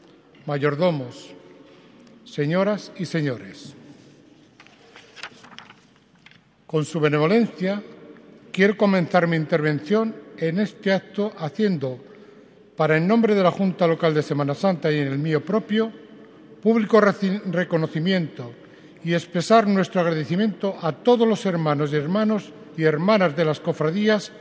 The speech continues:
penitenciales riosecanas por su lealtad, afecto, trabajo y la permanente dedicación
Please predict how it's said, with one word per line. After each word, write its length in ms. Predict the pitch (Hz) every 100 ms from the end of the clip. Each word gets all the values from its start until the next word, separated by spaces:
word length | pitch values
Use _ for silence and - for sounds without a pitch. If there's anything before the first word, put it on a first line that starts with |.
| -
penitenciales 760 | 175 156 165 151 214 220 208
riosecanas 800 | 190 160 190 190 165 127 123 - - - - - - - - - -
por 140 | 175
su 180 | 165 165
lealtad, 580 | 160 147 143 143 220 240 - - - - - - - -
afecto, 720 | 160 - 247 247 - 240 240 - - - -
trabajo 580 | 160 180 247 - 254 247 - - -
y 80 | -
la 160 | 160 156
permanente 640 | 151 147 156 220 208 233
dedicación 720 | 208 180 175 156 214 226 214